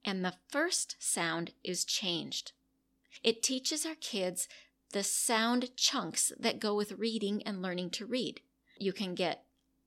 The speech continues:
the vowel consonant, up, at, in, any of those kind of chunks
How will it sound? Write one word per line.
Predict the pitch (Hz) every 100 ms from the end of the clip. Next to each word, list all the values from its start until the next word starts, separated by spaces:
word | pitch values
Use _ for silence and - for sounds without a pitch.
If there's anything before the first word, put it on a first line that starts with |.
| -
the | 175
vowel | 170 202 190 196 196
consonant, | 196 202 185 - 151 - - _
up, | 175 151 - - _ -
at, | 226 226 - _
in, | - 180 185 180 - _ _ 214
any | 220 269
of | 269
those | 226 226 -
kind | 247 226 233 247 -
of | 220 202 - - -
chunks | - 254 349 -